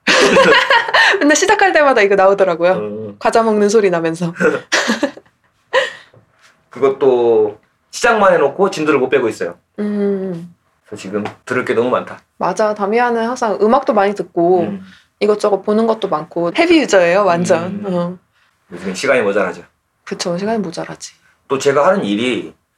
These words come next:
Speaker 2: 회사 일 하는 동안에는 음악도 못 듣고 힘들고
Speaker 1: 음.
Speaker 2: 주로 여기저기 막 연락을 해야 된다거나 뭐 그런 일이어서 자리에서 왔다 갔다 하고 이러니까 전 또 음악을 제대로 듣지 못하면 아예 안 들어버리거나 하는 타입이어가지고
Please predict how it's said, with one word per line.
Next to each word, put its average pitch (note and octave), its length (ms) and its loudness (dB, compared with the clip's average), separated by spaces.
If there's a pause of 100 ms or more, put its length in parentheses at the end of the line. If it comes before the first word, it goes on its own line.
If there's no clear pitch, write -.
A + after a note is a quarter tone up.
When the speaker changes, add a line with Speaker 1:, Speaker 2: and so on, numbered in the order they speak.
(120)
Speaker 2:
회사 G3 240 2
일 D3+ 380 -2 (260)
하는 D#3+ 240 0
동안에는 C3 680 2
음악도 A#2 320 0
못 G#2 180 -2
듣고 A2+ 340 0
힘들고 F#3+ 520 2
Speaker 1:
음. A3 160 -2
Speaker 2:
주로 B2+ 560 0 (100)
여기저기 C3+ 360 0
막 G#2+ 180 -2
연락을 A#2 340 2
해야 D#3+ 180 0
된다거나 A2 500 0
뭐 G#2+ 80 -6
그런 A#2 200 -2
일이어서 G#2 500 -2 (500)
자리에서 A#2 340 0
왔다 G#2+ 180 0
갔다 A#2+ 220 -2
하고 B2 140 -2
이러니까 G2+ 380 -2
전 A2+ 220 -4
또 A2 260 0 (300)
음악을 B2 300 0
제대로 D3 340 0
듣지 - 220 -8
못하면 A#2 380 0
아예 A#2 160 2
안 A#2+ 120 -2
들어버리거나 C#3 460 2
하는 A2 180 -2
타입이어가지고 G2 800 -4